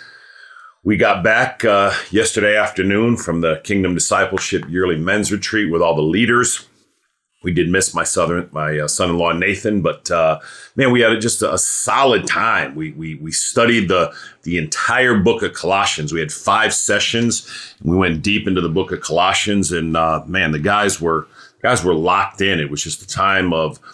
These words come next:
time of fellowship, a time of community, a time of just, uh,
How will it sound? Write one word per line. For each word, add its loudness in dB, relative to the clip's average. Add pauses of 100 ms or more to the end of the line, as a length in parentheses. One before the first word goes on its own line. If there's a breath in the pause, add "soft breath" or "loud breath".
(400 loud breath)
time 2
of -2
fellowship, 0
a -6
time -2
of -6
community, 0 (400 loud breath)
a -14
time 0
of 0
just, -2
uh, 0